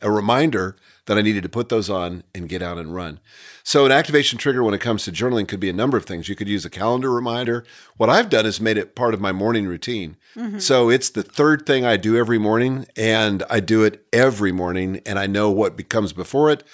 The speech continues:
Speaker 1: what comes after it, and it makes it very easy. You could also put the journal on a, a breakfast table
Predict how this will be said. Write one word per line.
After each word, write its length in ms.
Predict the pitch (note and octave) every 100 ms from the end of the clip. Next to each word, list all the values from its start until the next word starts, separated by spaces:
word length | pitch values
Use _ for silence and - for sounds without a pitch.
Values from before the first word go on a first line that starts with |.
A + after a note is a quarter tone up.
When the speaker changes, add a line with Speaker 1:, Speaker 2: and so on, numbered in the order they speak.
| - _ -
Speaker 1:
what 160 | A2
comes 240 | A#2 G#2 F#2+
after 380 | A2 G#2 A2+
it, 200 | G#2 G2+ -
and 120 | G2 G2+
it 40 |
makes 260 | G2+ F#2 G#2
it 180 | F2 - _ -
very 260 | G2 F#2
easy. 420 | F2+ F2+ E2+ D#2+ E2 - - - -
You 100 | A#2+
could 100 | C3+
also 280 | D#3 D#3+ A#2+
put 180 | C#3
the 80 | C3+
journal 320 | G#2 B2 B2+ A2
on 120 | G#2
a, 260 | G2 F2 -
a 280 | G#2+ G2 F#2 - _
breakfast 420 | C#3 D3 D#3+ C#3+
table 440 | D3 D3 C#3 C#3